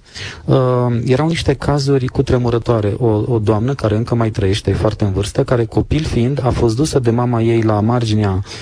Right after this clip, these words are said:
înainte să fie arestată mama, și mama i-a spus: „Fugi și nu te uita în urmă. Dacă, dacă mă iubești, fugi și nu te uita în urmă.”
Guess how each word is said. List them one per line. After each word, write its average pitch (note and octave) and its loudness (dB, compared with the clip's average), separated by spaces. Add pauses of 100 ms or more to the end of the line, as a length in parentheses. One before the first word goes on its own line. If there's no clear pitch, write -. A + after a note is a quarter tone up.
(160)
înainte C3+ 0
să A#2+ 0
fie B2 0
arestată G#2+ 0
mama, A2 0
și - -4
mama C3 0
i-a B2 0
spus: A#2 -2
„Fugi C3+ 0
și - -2
nu B2 2
te A2+ 0
uita A2 0
în A2 0
urmă. F#2+ 0
Dacă, G2+ 0
dacă A#2 0
mă A2+ 2
iubești, G#2+ -2
fugi C3+ 0
și - -2
nu A#2 0
te A2+ 0
uita A2 0
în G2+ 0
urmă.” G2+ -2